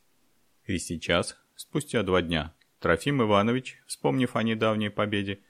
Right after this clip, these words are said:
не смог сдержать довольный смешок. "Вот вам и возраст, хорошие мои. Гаранин-то почти на сорок лет младше.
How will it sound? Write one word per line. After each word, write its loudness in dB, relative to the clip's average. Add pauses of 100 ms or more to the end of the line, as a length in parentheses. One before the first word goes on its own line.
(240)
не 0
смог -4
сдержать -2
довольный 0
смешок. -6 (760)
"Вот 2
вам 2
и 0
возраст, 0 (120)
хорошие -2
мои. -4 (420)
Гаранин-то 2
почти -2
на 2
сорок 2
лет 0
младше. 0